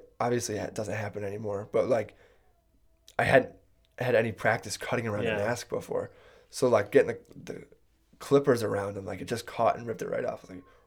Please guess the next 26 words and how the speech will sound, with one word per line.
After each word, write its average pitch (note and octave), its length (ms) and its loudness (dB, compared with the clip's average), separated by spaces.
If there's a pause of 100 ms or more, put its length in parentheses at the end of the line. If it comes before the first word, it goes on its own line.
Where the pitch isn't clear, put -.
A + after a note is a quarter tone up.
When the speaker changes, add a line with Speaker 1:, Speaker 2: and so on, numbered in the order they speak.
(140)
Speaker 1:
"Oh, C3 180 2 (460)
I'm B2 80 -4
gonna B2+ 100 2
have B2 100 2
to A#2+ 60 -6
get A#2+ 140 4
better B2 180 12
at A2+ 120 6
that B2 180 8
because D3+ 420 10 (260)
Speaker 2:
<laughs> - 260 -16
Speaker 1:
we're C#3 160 8
gonna C#3 100 12
run B2 160 10
out A#2 100 8
of A#2 60 2
masks." A#2+ 580 2
Speaker 2:
Yeah. A#2 220 6
Speaker 1:
But G#2+ 380 4 (320)
other F#3 260 8
than D3+ 100 2
that, A#2+ 400 2
I C3+ 80 -6
don't F3 220 -2
think C#3 320 -4
so. D3+ 380 0